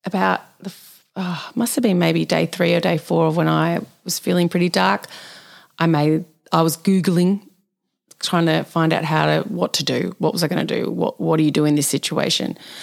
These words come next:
And I came across the Panda, um, association that focuses on people that were in exactly the same situation as me.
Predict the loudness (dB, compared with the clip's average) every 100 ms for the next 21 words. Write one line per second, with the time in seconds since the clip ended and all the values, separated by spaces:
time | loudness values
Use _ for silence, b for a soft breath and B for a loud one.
0 | B B -4 0 0 2 2 2 2 0
1 | 0 0 -4 -6 -4 -2 0 2 2 0
2 | -2 -6 _ -4 0 2 2 2 0 B
3 | B B B B B B B -6 0 2
4 | 2 2 2 2 0 0 0 2 0 0
5 | -2 -2 -2 -6 -6 -6 -4 -4 -2 -2
6 | -2 -2 -2 -2 -2 -6 -4 -4 -4 -2
7 | -2 -2 -2 -2 -2 -2 0 0 0 0
8 | 0 -2